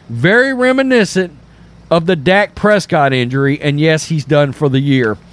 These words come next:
Uh, on a side note to that, because, of course, we talk a lot of forty-niners on here, you could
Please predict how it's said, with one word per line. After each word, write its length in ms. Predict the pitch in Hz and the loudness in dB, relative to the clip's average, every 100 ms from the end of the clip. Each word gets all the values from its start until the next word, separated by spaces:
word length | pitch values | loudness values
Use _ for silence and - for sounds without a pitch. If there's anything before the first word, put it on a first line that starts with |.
| - - - - - | -20 -20 -20 -20 -4
Uh, 220 | 135 139 135 | 0 0 0
on 180 | 165 202 | -2 0
a 80 | |
side 480 | 175 - 226 220 233 | -2 -2 2 2 0
note 300 | 208 220 196 | 0 0 0
to 100 | 208 | -2
that, 640 | 196 185 247 190 160 160 120 | -2 0 2 2 0 -4 -8
because, 540 | 135 151 143 139 123 | -2 0 0 -2 -4
of 160 | 147 - | -4 0
course, 320 | 170 165 - | 0 0 0
we 120 | 156 | -4
talk 300 | - 160 165 | 0 0 0
a 60 | 170 | 0
lot 240 | 160 175 | 0 0
of 80 | 165 | -2
forty-niners 720 | 185 185 190 196 208 170 135 | -2 -2 0 0 2 2 2
on 200 | 143 123 | 0 0
here, 360 | 110 123 131 127 - - - - - - - - - | 0 0 0 -4 -16 -20 -20 -20 -20 -20 -20 -20 -4
you 180 | 135 180 | -2 0
could 240 | 202 160 | -2 -4